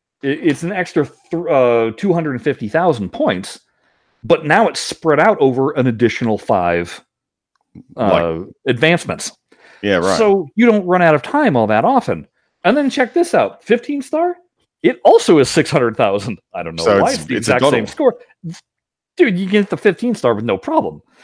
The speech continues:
Speaker 2: Yeah,
Speaker 1: Um,
Speaker 2: right.
Speaker 1: so it's really odd that the, the five star winds up being the hardest goal of the three levels.
Speaker 2: That's weird.
Speaker 1: It is. Um,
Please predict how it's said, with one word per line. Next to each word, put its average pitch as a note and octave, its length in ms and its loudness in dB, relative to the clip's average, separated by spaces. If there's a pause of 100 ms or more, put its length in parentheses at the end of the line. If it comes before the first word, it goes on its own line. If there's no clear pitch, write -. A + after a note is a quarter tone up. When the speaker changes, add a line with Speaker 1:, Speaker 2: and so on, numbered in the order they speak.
(160)
Speaker 2:
Yeah, C3 260 2
Speaker 1:
Um, B2 80 2
Speaker 2:
right. C3 360 -8
Speaker 1:
so A3 180 0
it's F#3 80 -4
really B3 320 -2
odd A3 340 0
that D#3+ 140 2
the, C3+ 180 -4
the C#3+ 180 0
five G3 360 -2
star - 280 -2
winds C3+ 220 -4
up A#2+ 80 -4
being A#2+ 180 -4
the G#2+ 140 0
hardest C3+ 560 0 (560)
goal A#2 540 2
of B2 440 0 (760)
the A2+ 80 -8
three G#2+ 300 -4
levels. G#2+ 520 -2 (240)
Speaker 2:
That's - 160 -20
weird. C#2+ 380 -8 (260)
Speaker 1:
It A#2+ 180 -2
is. G2+ 340 -4
Um, G2 500 -6